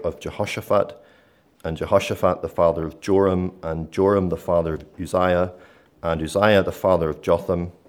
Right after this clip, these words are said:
and Jotham the father of Ahaz, and Ahaz the father of Hezekiah, and Hezekiah the father of Manasseh, and Manasseh the father of Amos, and Amos the father of Josiah,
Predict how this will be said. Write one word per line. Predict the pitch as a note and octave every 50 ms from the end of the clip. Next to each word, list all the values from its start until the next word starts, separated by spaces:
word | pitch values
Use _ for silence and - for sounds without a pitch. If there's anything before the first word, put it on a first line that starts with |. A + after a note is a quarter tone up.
| _ _
and | - - -
Jotham | - B2+ B2 A#2+ - B2 A2+ F#2+
the | F2+
father | - - F#2 E2 D#2+ D#2+ D2+
of | - -
Ahaz, | - F2 E2+ E2 F#2+ F2 E2 E2 D#2+ - - - _ _ _ _ _ _ _ _ _ _ _ _ -
and | F2 E2
Ahaz | F2+ F#2+ F#2+ F2+ G2 F2 F2 -
the | - F2+
father | - - F2 E2 D#2 E2 D#2+
of | D#2 -
Hezekiah, | - - - - F2+ - - - - - F2+ F2 E2+ - - - - _ _ _ _ _ _ _ _ _ _ _ _ _ _ _ _ _ _ _ -
and | - D#2+ -
Hezekiah | - G2 F#2+ - G#2+ - - G2 F#2 F2
the | E2+ E2+
father | - - F#2+ F2 E2+ E2 E2
of | D#2+ D#2 -
Manasseh, | E2+ D#2 E2 F2 F#2+ F#2+ - - - G2+ F#2+ - - - _ _ _ _ _ _ -
and | - D#2+
Manasseh | D#2+ D#2+ E2 F#2 G#2 - - - A2+ F#2+
the | F#2 F2
father | - F#2+ E2+ E2 D#2+ D#2+
of | D#2 C#2+ - -
Amos, | F#2+ F2+ F2+ F2 F2 E2+ E2+ - - - -
and | F2+ D2+ - - _ -
Amos | G#2+ A#2 A#2 G2+ F#2+ F#2+ - - - -
the | _ - E2
father | - - F2+ E2+ E2 E2 E2
of | D#2+ D#2 -
Josiah, | - D#2+ - - - G2 G2 G2 G#2 - -